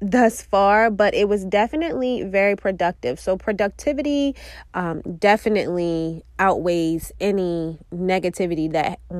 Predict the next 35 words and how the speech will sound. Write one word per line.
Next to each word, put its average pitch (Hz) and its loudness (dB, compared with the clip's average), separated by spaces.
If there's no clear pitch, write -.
occurred 170 -2
this 165 -4
week. - -10
Um, 180 2
right 214 4
now, 214 2
I'm 202 2
sorry 220 4
if 208 0
I - 2
sound 190 -2
crazy. 202 -2
My 196 0
sinuses 226 0
and 190 -2
allergies 214 0
are 196 4
just, 175 -2
like, 160 -2
off 180 2
the 170 0
hook 165 -2
for 165 -6
some 165 -8
reason. 151 -6
Like, 180 0
I 185 0
can't 233 -2
really 233 0
hear 190 0
myself. 170 -2
My 175 -4
ears 196 0
are 214 -2
clogged. 175 -2